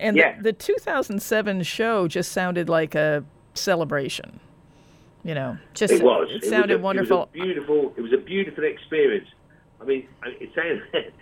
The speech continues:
Speaker 3: sounds like a cliche, but when the, the
Speaker 1: No.
Speaker 3: love in the room was, was, was, was, was, was kind of tangible, you know, you could kind of cut it through.
Speaker 1: Hmm.
Speaker 3: Um,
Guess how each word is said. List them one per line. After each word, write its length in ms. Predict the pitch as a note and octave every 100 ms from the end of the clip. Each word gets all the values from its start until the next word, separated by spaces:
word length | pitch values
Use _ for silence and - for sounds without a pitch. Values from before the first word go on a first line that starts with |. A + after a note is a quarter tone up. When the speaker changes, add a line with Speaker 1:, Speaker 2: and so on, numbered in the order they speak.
| - - -
Speaker 3:
sounds 200 | E3 D#3+
like 200 | G3 B2+
a 60 | -
cliche, 520 | D#3 D#3 - F2 F2
but 220 | F#2+ A2
when 220 | D3 D3 - - _
the, 80 | B2
the 60 |
Speaker 1:
No. 180 | F#3 C4
Speaker 3:
love 260 | C5 - D3
in 120 | -
the 80 | B2
room 300 | C3+ A#2 G2+
was, 100 | G#2 G2
was, 140 | A2 G#2+
was, 120 | A2 - -
was, 140 | G#2+ -
was, 100 | G#2 F#2+ _ -
was 100 | - -
kind 200 | A#2 A2
of 120 | G2 - _ _ _ _
tangible, 540 | C3+ C3+ G#2+ F#2 C#2 B1+
you 80 | G#2+
know, 120 | F2+
you 140 | G2
could 300 | G2 G#2+ - -
kind 140 | G#2
of 120 | F#2+
cut 200 | - A#2
it 140 | F2 -
through. 260 | G#2+ F#2 - - _ -
Speaker 1:
Hmm. 200 | - F2+
Speaker 3:
Um, 400 | G2+ G#2 F#2+